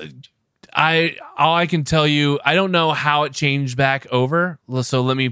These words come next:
keep it that way. But Super Seven definitely had been filling in the gap to feed the hardcore fans, continuing the classics line, which is, like, the six-inch line, and they were making a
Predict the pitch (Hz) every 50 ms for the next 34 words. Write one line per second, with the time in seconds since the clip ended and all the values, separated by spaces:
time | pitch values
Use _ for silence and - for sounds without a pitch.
0 | - - - - 135 123 127 123 110 - 120 117 120 117 147 156 165 175 165 -
1 | - - - _ _ _ - 131 131 117 117 - - - 151 143 151 151 - 165
2 | 151 135 139 131 127 123 131 131 120 - 135 131 131 131 127 117 127 127 120 117
3 | 123 120 117 117 110 - - - 127 123 127 123 127 123 123 123 120 117 120 117
4 | 110 101 - 117 113 117 120 120 - _ _ - - 120 117 110 104 - - 135
5 | 131 127 123 123 120 117 117 117 113 104 113 120 117 120 - 143 147 151 139 -
6 | 165 160 156 156 156 160 147 - - _ - - - _ _ _ - - 135 123
7 | - 135 127 131 127 127 127 120 113 - - 123 117 117 113 - 131 120 123 120
8 | 120 120 120 120 120 117 110 110 107 107 110 107 110 107 - - 131 123 - -
9 | 123 117 113 123 120 120 117 117 117 117 113 - _ - - _ _ _ - 120
10 | 117 117 113 113 113 113 113 113 117 123 120 117 127 120 117 107 104 113 110 110
11 | 110 110 107